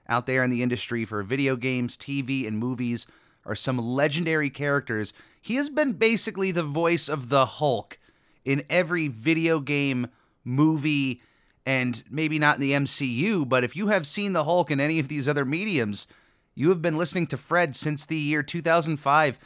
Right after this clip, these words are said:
I thought that he may have started with the character once Disney took over and that his first role was with the, uh, Phineas and Ferb Marvel crossover special, but in fact, he was actually the voice of the Hulk for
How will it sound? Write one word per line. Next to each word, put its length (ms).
I 140
thought 400
that 140
he 180
may 160
have 120
started 420
with 140
the 60
character 640
once 260
Disney 420
took 200
over 300
and 120
that 100
his 100
first 340
role 440
was 220
with 280
the, 340
uh, 140
Phineas 400
and 120
Ferb 480
Marvel 460
crossover 720
special, 500
but 160
in 120
fact, 440
he 120
was 160
actually 420
the 140
voice 360
of 140
the 120
Hulk 420
for 480